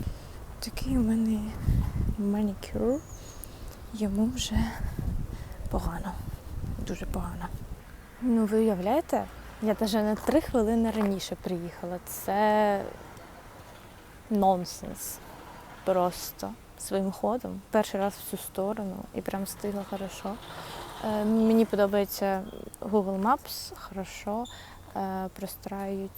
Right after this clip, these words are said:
час поїздки. Я побачила, що вони даже как будто би, коли ти їдеш громадським транспортом, закладають туди хвилин п'ять-сім, е, запасу. Я вже кілька разів помічала, що ми приїжджали завжди трошки раніше,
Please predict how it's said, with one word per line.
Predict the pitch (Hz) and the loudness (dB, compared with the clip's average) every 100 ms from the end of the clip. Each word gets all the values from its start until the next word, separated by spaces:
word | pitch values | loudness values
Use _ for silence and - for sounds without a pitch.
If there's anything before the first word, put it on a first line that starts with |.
| - | -10
час | - 196 202 - | -2 -2 -2 -2
поїздки. | 196 185 175 170 - - | 0 2 0 -4 -10 -6
Я | 180 185 | -4 -2
побачила, | - 190 190 339 - 208 | -2 0 0 -2 -4 -8
що | - | -6
вони | 196 190 214 | -4 -2 -2
даже | 220 202 196 | -2 -4 -6
как | 196 190 175 | -6 -8 -2
будто | 214 269 - | -2 0 0
би, | 392 - | 0 0
коли | 214 208 | 2 2
ти | 202 190 | 0 -2
їдеш | 196 196 190 180 | -2 -2 -4 -2
громадським | 190 190 185 - 190 | -2 -2 -4 -4 -6
транспортом, | - 214 - - - 208 - - - - - - | -2 -4 -4 -8 -4 -4 -6 -12 -16 -16 -16 -6
закладають | 208 208 208 190 185 220 320 - | -2 0 0 0 0 0 -2 -2
туди | 202 226 | -2 0
хвилин | 240 - 180 190 196 | 0 -2 -2 -2 -2
п'ять-сім, | - 202 202 - - - 185 214 302 - - - - - | -2 0 0 -2 -2 0 0 0 -2 -6 -12 -12 -4 2
е, | 196 196 190 196 - - - - - | 4 6 4 0 -4 -16 -20 -18 -4
запасу. | 202 - 175 170 - 196 - - | -4 -2 -4 -4 -8 -14 -14 -6
Я | 190 | -4
вже | 180 175 185 - - - | -4 -6 -6 -8 -18 -8
кілька | - 202 - | -4 -4 -4
разів | 202 180 190 | -4 -4 -6
помічала, | - 185 185 - - 202 330 | -6 -4 -4 -6 -6 -4 -4
що | 311 - | -4 -4
ми | 190 196 196 - | -2 0 -2 -4
приїжджали | 190 185 185 180 196 240 | -4 -2 -4 -4 -2 -2
завжди | 214 185 - 196 | -4 -8 -12 -12
трошки | - 196 - - 196 | -8 -8 -6 -6 -4
раніше, | 185 240 - | -4 -6 -8